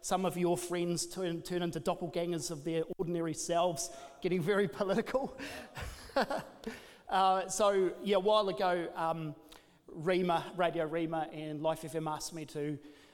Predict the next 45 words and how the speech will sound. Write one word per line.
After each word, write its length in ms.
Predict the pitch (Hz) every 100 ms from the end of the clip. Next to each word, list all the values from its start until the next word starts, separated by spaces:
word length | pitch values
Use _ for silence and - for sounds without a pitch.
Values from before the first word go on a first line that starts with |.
| _
um, 420 | - 151 156 151 147
produce 320 | 180 170 170
six 600 | - - - - - - - 165
spl-, 100 | 170
uh, 160 | 156 151
slots 680 | - 180 170 175 - - -
on 460 | 165 151 151 151 151
giving 260 | 175 170
some 180 | - 147
guidance 680 | 143 214 196 156 - - - -
to 300 | 151 147 147
Christians 560 | - 165 - 151 151 151
about, 480 | 131 151 147 - - - - - -
uh, 260 | 147 143 143
voting 480 | 139 160 160 165 156
and 100 | 151
the 60 | 147
elections 540 | 151 151 - 151 143
and 100 | 147
so 160 | - 156
on. 140 | 143
So 80 | 208
I'm 80 | 196
gonna 140 | 226
do 220 | 196 202 175 - - -
a 60 |
wee 220 | 170 233
bit 160 | 240 226
of 80 | 185
that 320 | 196 190 -
and 160 | 175 170
give 160 | 170
you 140 | 165 165
a 20 |
little 240 | 156 180
bit 200 | 165 165
of 180 | 160 147
a, 280 | 151 151 143 - -
um, 260 | 156 147 143 - - - -
a 100 | 165
talk 220 | 190 185
about 540 | 165 170 170 165 -
the 60 | 160
background, 680 | 185 170 - 170 160 160
foundations, 1000 | - 170 156 156 156 156 160 156 143 -